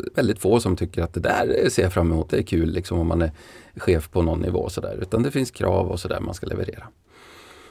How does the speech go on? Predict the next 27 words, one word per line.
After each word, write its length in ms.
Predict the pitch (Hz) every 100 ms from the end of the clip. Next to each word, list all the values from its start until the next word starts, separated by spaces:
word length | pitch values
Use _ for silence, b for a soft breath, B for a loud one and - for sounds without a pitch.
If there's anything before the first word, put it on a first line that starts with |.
| B B -
Budgeten 500 | 135 156 147 143 120
satte 440 | 113 - 104 95 -
det 140 | -
här 120 | 98
företaget 640 | 92 101 92 95 87 90 -
då 220 | 90 90
i 160 | 90 -
oktober 440 | 98 - 143 147
tjugonitton. 640 | 135 117 101 95 - - 247 _ b b b b _ _ _ _ _
Och 340 | 110 107 101 -
vi 140 | - 104
var 120 | 98
i 40 |
en 60 | 90
process 380 | 92 90 87 -
och 60 |
jobbade, 320 | 92 90 - 87
och 80 |
det 100 | 92
gjorde 220 | 90 90 87
de. 160 | 85 -
Och 400 | - - - 101
sen 120 | 117
slår 220 | - 180
ju 80 | 143
pandemin 600 | - 107 110 123 92 90
till. 400 | 90 - - -